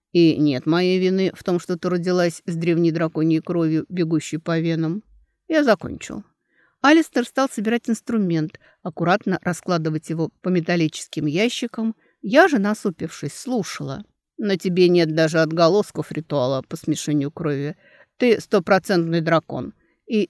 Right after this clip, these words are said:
доказать твою вину будет практически невозможно. Что же касается Иванелии,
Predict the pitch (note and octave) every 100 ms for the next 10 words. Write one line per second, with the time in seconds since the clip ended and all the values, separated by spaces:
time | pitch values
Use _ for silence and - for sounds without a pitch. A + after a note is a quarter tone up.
0 | _ D#3+ E3 F#3+ F#3+ E3+ - D#3 D3 D3+
1 | G3 B3 A3+ G#3+ - G3 D#3+ D3 - -
2 | C#3+ C#3+ C3 - - - D3+ C#3+ - _
3 | _ _ - B3+ A#3+ - A#3 - A#3+ A3+
4 | - A3+ - A3+ A3 B3 E4+ G#3+ C#3+ B2+